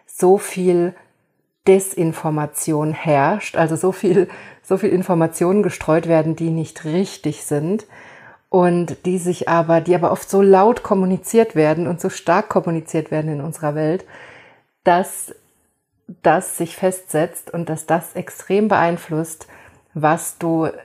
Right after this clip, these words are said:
über Gesundheit, über Körper und Psyche und über Krankheit denkst und glaubst. Und das wirkt sich extrem darauf aus,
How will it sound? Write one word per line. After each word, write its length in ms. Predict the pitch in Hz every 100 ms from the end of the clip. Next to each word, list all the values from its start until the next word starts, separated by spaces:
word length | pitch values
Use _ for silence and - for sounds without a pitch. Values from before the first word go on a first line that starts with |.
| _
über 280 | 180 165 170
Gesundheit, 920 | 165 156 170 185 - 180 160 165 160
über 240 | 165 160 156
Körper 420 | - 220 214 160
und 140 | 156
Psyche 420 | - - 180 170
und 80 | 170
über 160 | 143 160
Krankheit 680 | - 156 160 - 156 156 -
denkst 300 | 160 165 -
und 200 | 156 -
glaubst. 600 | 156 151 160 165 - - - - - -
Und 120 | 170
das 200 | 156 -
wirkt 260 | 175 180 -
sich 160 | 165
extrem 440 | - 156 - 170 170
darauf 340 | 156 151 147
aus, 580 | - 185 160 165 185 -